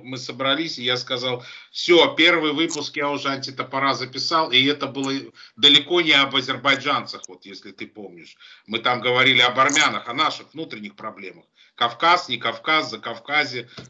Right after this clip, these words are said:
ну и так далее. То есть первые три выпуска мы вообще говорили о внутренних проблемах,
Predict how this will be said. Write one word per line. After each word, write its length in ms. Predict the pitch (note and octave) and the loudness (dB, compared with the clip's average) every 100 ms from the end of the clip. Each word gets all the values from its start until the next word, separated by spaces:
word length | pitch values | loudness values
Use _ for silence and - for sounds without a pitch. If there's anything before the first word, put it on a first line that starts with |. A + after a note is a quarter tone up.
| - | -10
ну 120 | B2 | -8
и 60 | |
так 280 | A#2+ B2 A#2 | 0 0 0
далее. 280 | A#2 G2+ F#2 | 0 0 -2
То 140 | B2 | -4
есть 160 | B2 - | -6 -4
первые 260 | D3 C#3+ C#3 | -4 -2 -2
три 160 | C#3 | -2
выпуска 460 | C3 C#3 A#2+ - A2 | -2 -4 -6 -10 -10
мы 120 | A2+ | -6
вообще 320 | A#2 A#2 B2 | -6 -4 -4
говорили 460 | G2+ G2 G2 A2 G#2+ | -2 -2 -2 -2 -4
о 80 | G2 | -4
внутренних 480 | G#2 G2 F#2+ F#2 | -6 -10 -12 -14
проблемах, 520 | - G#2+ A#2 F#3 G3 | -14 -10 -2 -2 -2